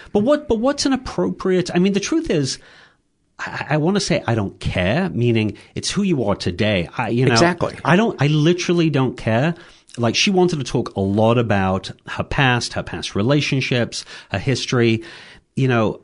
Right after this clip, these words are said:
Speaker 1: I, I wanna get to know the person. That's important to me intimately if I'm gonna
Speaker 2: Right.
Speaker 1: have a deep relationship. But I, I, what I care most about is how you are in today and specifically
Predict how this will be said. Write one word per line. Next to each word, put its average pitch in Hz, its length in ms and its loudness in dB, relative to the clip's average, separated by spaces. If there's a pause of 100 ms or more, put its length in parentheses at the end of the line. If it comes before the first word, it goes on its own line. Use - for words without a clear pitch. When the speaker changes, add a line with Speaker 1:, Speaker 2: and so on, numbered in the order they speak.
Speaker 1:
I, - 160 -10
I 131 80 4
wanna 147 240 4
get - 200 -2
to - 80 0
know 98 240 2
the 143 80 0
person. 143 380 -2
That's 92 260 -2
important 110 460 -4
to 123 100 -6
me 156 120 2
intimately 85 640 -2
if - 120 -8
I'm 95 120 -2
gonna 98 160 2
Speaker 2:
Right. - 80 0
Speaker 1:
have 95 180 0
a 95 60 0
deep 95 260 -4
relationship. 170 640 -2 (460)
But - 340 0
I, 151 120 2 (260)
I, 123 100 4
what 120 240 2
I 170 80 2
care - 280 -2
most 104 360 0
about 185 440 -4
is 104 360 -2
how - 320 -2
you 113 260 0
are 92 320 2 (360)
in 98 320 -4
today 98 640 -2
and 98 260 -2
specifically 208 720 -2